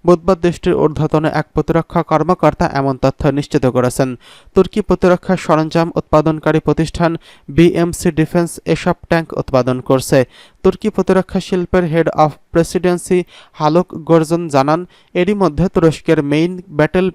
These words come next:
ট্যাঙ্কের বিপুল পরিমাণ উৎপাদন শুরু করা হয়েছে।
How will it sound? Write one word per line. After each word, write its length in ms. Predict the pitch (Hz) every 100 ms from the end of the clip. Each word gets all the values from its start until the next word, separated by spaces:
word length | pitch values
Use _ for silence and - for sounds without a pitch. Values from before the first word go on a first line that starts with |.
| _
ট্যাঙ্কের 400 | 160 156 165 151
বিপুল 320 | 147 147 175
পরিমাণ 420 | - 165 165 165 -
উৎপাদন 440 | 175 - 165 165
শুরু 260 | 160 - 160
করা 200 | 139 123
হয়েছে। 460 | 117 123 - 135